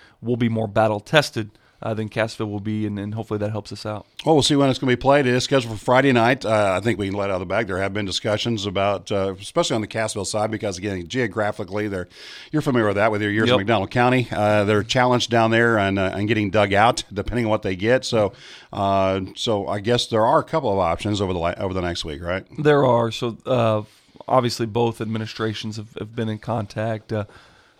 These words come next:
Speaker 1: Doctor Beshore's brother-in-law, Doug Martin, is the
Speaker 2: Mm-hmm.
Speaker 1: athletic director there. So there's a good connection there. So there's been a lot of dialogue. Uh, some of the options that have been thrown out was, was mo-, just moving the game to Saturday, playing a Saturday afternoon game. Um,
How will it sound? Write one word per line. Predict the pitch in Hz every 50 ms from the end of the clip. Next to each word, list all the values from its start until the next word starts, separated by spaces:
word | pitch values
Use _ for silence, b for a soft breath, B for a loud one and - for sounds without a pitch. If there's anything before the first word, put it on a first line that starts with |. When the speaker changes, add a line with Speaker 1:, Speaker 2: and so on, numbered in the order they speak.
| b _ _
Speaker 1:
Doctor | - 139 127 - - 113
Beshore's | 104 117 113 - - 117 110 110 104
brother-in-law, | 110 117 120 117 110 113 110 110 110 110
Doug | 104 117 110 101 110
Martin, | 110 104 107 - 107
is | 104 101 101
the | 104
Speaker 2:
Mm-hmm. | 107 147
Speaker 1:
athletic | 156 117 107 107 104
director | 104 107 107 101 - 110
there. | 104 104 110 110
So | 107 - 143
there's | 147 147 120
a | 123
good | 110 120 143 139 135
connection | - 131 117 117 113 - - 117 107
there. | 110 110 110 107
So | - 120
there's | 117 127 120
been | 127 131
a | 120
lot | 117 120 120
of | 113 110
dialogue. | - 120 113 120 113 110 107 110 107 110 110 107 107 b b b b b b b b b b b - -
Uh, | 113 117
some | 110 - - 143
of | 139 123
the | 127
options | 123 120 120 - - 117 107
that | 113
have | 107 104
been | 113 104 104
thrown | 120 117 117 113
out | 113 113 113 113 113 113 -
was, | - 110 107 104 101 -
was | - - 110 104 98
mo-, | 110 113 117 120
just | 107 104 -
moving | 123 120 117 117
the | 113 110
game | 110 117 110
to | 104 104
Saturday, | - - 120 117 113 113 113 113 110 110 107
playing | - 120 117 110
a | 107
Saturday | - - 117 110 110 107 110
afternoon | 110 110 - - 110 113 120 123 117
game. | 113 120 120 120 117 117 110 B B B B B B B B B B B -
Um, | - 113 110 110 110 165 147 - -